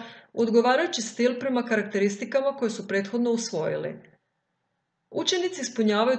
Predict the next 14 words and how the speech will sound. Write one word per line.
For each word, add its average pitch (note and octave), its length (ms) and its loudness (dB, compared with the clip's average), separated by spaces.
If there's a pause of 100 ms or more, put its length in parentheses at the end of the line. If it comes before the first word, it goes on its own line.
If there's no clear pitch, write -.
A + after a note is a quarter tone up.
tablice G3 600 2
i - 120 -6
prilažu D4+ 460 -2
u A3 40 0
svoju A#3+ 320 2
mapu, E3+ 520 0
e-portfolio, E3 760 0 (280)
ili D#4 220 0
na D4 100 6
mjestu A3+ 440 4
po A#3+ 100 2
dogovoru A3+ 420 4
s A#3+ 100 -6
nastavnicima. D#3+ 1040 -4